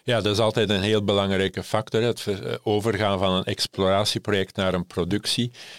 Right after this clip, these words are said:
Eh, dus dat is heel belangrijk. Ehm, en dat zal dus met, eh, Rosalita moeten gebeuren in, in Texas.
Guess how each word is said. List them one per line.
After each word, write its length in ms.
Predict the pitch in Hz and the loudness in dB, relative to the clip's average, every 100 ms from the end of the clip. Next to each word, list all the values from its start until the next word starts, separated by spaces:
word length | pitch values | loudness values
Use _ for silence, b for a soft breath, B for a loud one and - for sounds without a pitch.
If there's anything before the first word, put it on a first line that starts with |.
| B | B
Eh, 200 | - 95 | -2 0
dus 120 | 92 92 | 2 2
dat 160 | 92 | 0
is 60 | - | 0
heel 220 | 101 98 | 0 0
belangrijk. 680 | 95 90 95 117 120 120 - - | 2 2 2 2 0 -2 -14 -4
Ehm, 720 | 92 90 87 87 85 87 87 | 0 2 2 2 2 0 0
en 180 | 98 95 | 0 0
dat 180 | 92 - | 0 0
zal 380 | - 87 87 85 | 0 2 2 0
dus 160 | 87 | -2
met, 240 | 92 90 95 | -2 -2 0
eh, 140 | 85 | 0
Rosalita 540 | 85 90 92 92 95 90 | 0 0 2 2 2 0
moeten 260 | 92 92 | 0 -2
gebeuren 480 | 85 85 87 98 104 | -2 0 2 2 0
in, 160 | 101 95 | -2 -2
in 200 | 95 90 | -4 -2
Texas. 440 | 98 92 - 117 | -4 -2 -2 -2